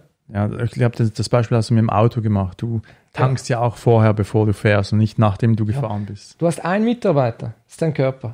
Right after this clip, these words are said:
Speaker 2: Der
Speaker 1: Ja.
Speaker 2: einzige. Ist der im Grab, bist du im Grab.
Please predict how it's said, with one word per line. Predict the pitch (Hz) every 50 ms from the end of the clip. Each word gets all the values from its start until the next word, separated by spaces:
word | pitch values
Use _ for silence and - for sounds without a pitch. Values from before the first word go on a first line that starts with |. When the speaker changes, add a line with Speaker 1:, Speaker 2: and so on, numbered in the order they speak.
| - _
Speaker 2:
Der | 113 113 -
Speaker 1:
Ja. | 147
Speaker 2:
einzige. | 156 175 196 190 - - 190 151 143 127 123 123 151 - _
Ist | - 135 - -
der | 165 151 147 147 147
im | - 147 139
Grab, | 123 139 123 127 143 175 190 -
bist | - 160 143 - -
du | 180 180
im | 175 165 147
Grab. | 127 123 120 120 120 123 -